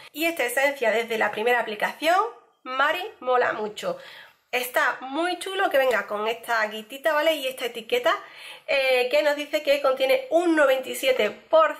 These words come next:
ciento, ¿vale? Es que todo viene en coreano. Un noventa y siete por ciento de extracto de flor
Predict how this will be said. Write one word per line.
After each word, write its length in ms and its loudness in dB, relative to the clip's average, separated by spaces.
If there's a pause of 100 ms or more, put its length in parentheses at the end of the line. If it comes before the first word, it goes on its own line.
ciento, 420 2
¿vale? 140 2
Es 80 -4
que 80 -12
todo 220 2
viene 180 4
en 100 0
coreano. 520 2 (720)
Un 160 4
noventa 200 4
y 40 -8
siete 220 2
por 360 0
ciento 640 2
de 340 2
extracto 560 -2
de 140 -2
flor 420 0